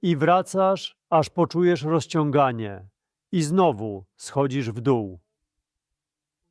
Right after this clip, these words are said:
I wracasz. Przesuń się łagodnie do przodu, chwyć bokiem za biodra, by dokładnie poczuć, gdzie się obracasz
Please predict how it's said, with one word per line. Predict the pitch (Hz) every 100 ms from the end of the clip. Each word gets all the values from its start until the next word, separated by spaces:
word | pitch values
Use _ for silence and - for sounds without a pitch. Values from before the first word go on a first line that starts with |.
| _
I | 151
wracasz. | 127 165 180 - 185 180 175 - - _ _ _ _ _ _ _ _ _ _ _ _ _ _ _ _ _ _ _
Przesuń | - 226 233 233
się | - 202
łagodnie | 190 165 190 180 180
do | 190
przodu, | - 190 190 127 123 110 _ _
chwyć | - - 185 143
bokiem | 170 185 190
za | 151 170
biodra, | 151 185 156 131 117 107 _ _
by | 160
dokładnie | 156 165 180 185 165 180
poczuć, | 180 185 175 147
gdzie | 127 131 180
się | 180 170
obracasz | 147 190 190 - 131 117 -